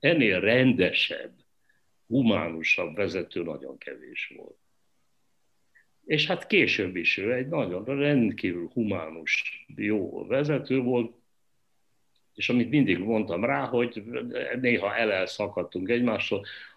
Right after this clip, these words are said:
ha valami nehéz helyzet volt, vagy baj volt, bármikor, bármi, Karcsilla lehetett számítani. Őrá mindig lehetett számítani. Ez, ez, ez, egy, ez egy teljesen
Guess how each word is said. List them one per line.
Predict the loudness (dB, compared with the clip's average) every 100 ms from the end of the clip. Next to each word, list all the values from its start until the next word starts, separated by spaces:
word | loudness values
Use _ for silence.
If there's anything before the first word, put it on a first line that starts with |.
| _
ha | 0
valami | 4 6 8 8
nehéz | 8 6 4 2 0 -4
helyzet | -2 -2 -4 -10 -12
volt, | -10 -10 -10 -12 -6
vagy | -2 -2 -2 -6
baj | 4 6 6 4
volt, | 2 -6 -6 -16 -20 _
bármikor, | -2 0 0 -2 -4 -6 -2
bármi, | -2 -2 -4 -8 -8 -14 -20 -20 -8
Karcsilla | 0 2 2 0 0 -2
lehetett | -4 -4 -8
számítani. | -6 -10 -10 -12 -14 -14 -16 -16 -20 _ _ _ _ _ _ _ _ _ _ _
Őrá | 4 6 4 0
mindig | -6 -8 -14
lehetett | -12 -12 -12 -16
számítani. | -16 -18 -18 -20 _ -20 -20 _ _ _ -20 _ _
Ez, | -2 0
ez, | 2 0
ez, | -2 -2
egy, | -2 -4 -4
ez | -2
egy | 0 -2 -6 -10 -16 -16 -20 _ _
teljesen | 6 6 4 2 -2 -6